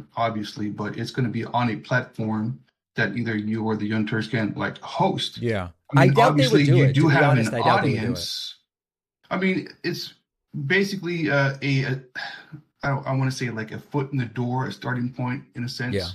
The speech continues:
Speaker 1: where
Speaker 2: Listen,
Speaker 1: things
Speaker 2: let me
Speaker 1: get
Speaker 2: do this,
Speaker 1: rolling.
Speaker 2: Henio. I'm gonna make the following declaration. If the following individuals would like to join me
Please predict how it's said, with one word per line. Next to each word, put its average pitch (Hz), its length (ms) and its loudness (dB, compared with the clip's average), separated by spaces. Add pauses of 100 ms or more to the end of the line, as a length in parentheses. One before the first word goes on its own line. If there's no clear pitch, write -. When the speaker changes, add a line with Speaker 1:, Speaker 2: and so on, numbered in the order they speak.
(440)
Speaker 1:
where 123 180 0
Speaker 2:
Listen, 190 280 6
Speaker 1:
things 131 100 4
Speaker 2:
let 196 120 4
me 208 80 4
Speaker 1:
get - 100 2
Speaker 2:
do 190 140 2
this, 156 220 2
Speaker 1:
rolling. 120 160 2
Speaker 2:
Henio. 101 220 -4
I'm 139 100 0
gonna 170 140 0
make 185 200 0
the 160 60 -4
following 143 460 0
declaration. 101 680 -6 (720)
If 214 300 2
the 190 100 0
following 254 560 2
individuals 175 720 -2
would 135 160 -2
like 143 240 0
to 147 100 -6
join 147 400 -4
me 147 360 -6